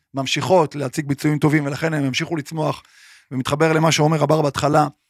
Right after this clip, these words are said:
אלה חברות שהן יחסית, חברות שהן יותר טובות להשקעה, מבלי לתת ציון לחברה כזאת או אחרת, ואני מאמין שאנחנו אחת החברות הללו.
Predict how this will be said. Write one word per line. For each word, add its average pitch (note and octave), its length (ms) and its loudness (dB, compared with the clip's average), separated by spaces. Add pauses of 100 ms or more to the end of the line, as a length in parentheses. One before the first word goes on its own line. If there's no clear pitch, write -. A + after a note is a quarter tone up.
(360)
אלה F3+ 120 6
חברות F3 280 2
שהן D#3+ 160 -4
יחסית, C#3+ 680 -2 (520)
חברות F3+ 320 2
שהן E3 160 -2
יותר C#3+ 220 0
טובות D3+ 320 0
להשקעה, D3 320 2
מבלי D3 220 0
לתת C#3 200 0
ציון C#3 200 -2
לחברה C3+ 280 -2
כזאת B2+ 300 -6
או B2+ 60 -2
אחרת, A3 400 0 (340)
ואני F3+ 140 2
מאמין C4 200 2
שאנחנו F#3 320 -2
אחת D#3+ 200 -4
החברות B2+ 420 -6
הללו. C3 300 -14